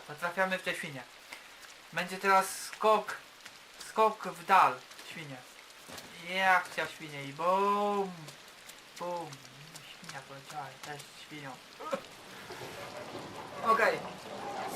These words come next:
skoro spadłem na świnie, to i tak jestem brudny. Teraz muszę tam wejść. Nie wejdę. Szkoda. To zrobimy tak. Bierzemy to. Bierzemy, bierzemy, bierzemy, bierzemy.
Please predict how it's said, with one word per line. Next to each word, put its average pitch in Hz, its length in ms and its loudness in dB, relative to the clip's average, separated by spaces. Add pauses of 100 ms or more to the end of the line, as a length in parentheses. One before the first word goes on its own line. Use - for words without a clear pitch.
(120)
skoro 247 320 8
spadłem 220 480 6
na 196 140 6
świnie, 226 420 2
to 208 100 0
i 196 60 2
tak 196 200 6
jestem 196 240 0
brudny. 185 360 -2 (1200)
Teraz 185 220 4
muszę 170 120 -10
tam 160 160 -2
wejść. 135 260 -6 (340)
Nie 160 120 -4
wejdę. 143 240 -4 (1600)
Szkoda. 147 240 -12 (760)
To 156 80 -6
zrobimy 180 300 -2
tak. 147 180 4 (1400)
Bierzemy 143 380 -8
to. 131 480 -10 (2000)
Bierzemy, 190 480 -8
bierzemy, 202 320 -4
bierzemy, 208 340 -2
bierzemy. 220 320 -2